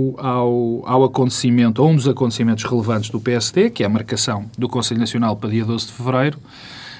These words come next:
e vendo a agenda, eh, eh, desse Conselho Nacional,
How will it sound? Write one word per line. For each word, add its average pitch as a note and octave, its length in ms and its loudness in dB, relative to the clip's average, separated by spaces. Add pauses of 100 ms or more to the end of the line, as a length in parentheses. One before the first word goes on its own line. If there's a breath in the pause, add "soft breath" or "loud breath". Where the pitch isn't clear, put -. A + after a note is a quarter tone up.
(140)
e D#3 300 4
vendo D#3 540 4
a C#3+ 80 6
agenda, A2+ 760 2 (160)
eh, A2 60 -14
eh, F#2+ 640 -4
desse A#2 240 0
Conselho C#3 300 2
Nacional, D#3+ 600 0